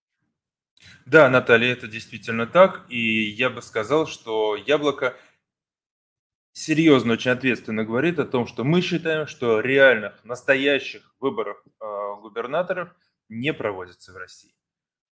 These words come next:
Та система выборов, которая введена, э, для участия в выборах, э, губернаторов, фактически продолжает систему назначения губернатора.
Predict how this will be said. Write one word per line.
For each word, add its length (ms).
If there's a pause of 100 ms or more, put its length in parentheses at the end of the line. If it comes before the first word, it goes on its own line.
(140)
Та 180
система 540
выборов, 440
которая 320
введена, 800 (100)
э, 420
для 520
участия 580
в 60
выборах, 340 (260)
э, 40 (240)
губернаторов, 640
фактически 880 (560)
продолжает 720
систему 500
назначения 640
губернатора. 560